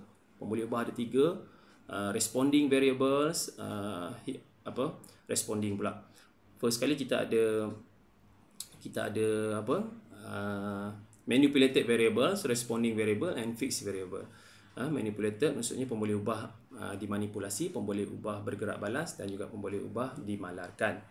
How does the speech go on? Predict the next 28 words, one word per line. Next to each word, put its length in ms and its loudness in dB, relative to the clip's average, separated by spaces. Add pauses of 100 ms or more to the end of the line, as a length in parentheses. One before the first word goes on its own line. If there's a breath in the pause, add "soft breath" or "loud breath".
(540 soft breath)
So, 180 -2
yang 140 0
ni 80 4
awak 240 0
kena 80 -4
tentukan 480 -4
ketiga-tiganya, 800 -8
ya, 180 -2
bila 160 -10
kita 160 -10
buat 160 -10
eksperimen. 480 -10 (800 loud breath)
Okey, 160 4
controlling 480 6
the 80 10
variables 560 8
maksudnya 320 2
awak 180 2
kena 220 0
dalam, 400 4
dalam 320 2
buat 160 2
eksperimen 480 0
tu, 100 0
uh, 140 -6 (640)
kena 160 -4
fixkan. 560 -2
Kalau 340 -2